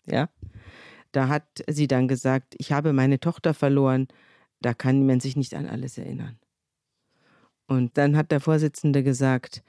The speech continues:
„Das sind doch Dinge, die man nicht vergisst.“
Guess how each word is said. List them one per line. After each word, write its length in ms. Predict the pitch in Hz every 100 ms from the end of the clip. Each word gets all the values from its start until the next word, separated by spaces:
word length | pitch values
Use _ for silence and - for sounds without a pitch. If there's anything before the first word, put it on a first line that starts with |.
| _ _ _
„Das 180 | 147 139
sind 200 | 151 139
doch 100 | 131
Dinge, 300 | - 143 135
die 140 | 123 131
man 200 | 123 117
nicht 200 | 113 -
vergisst.“ 600 | 107 151 139 - -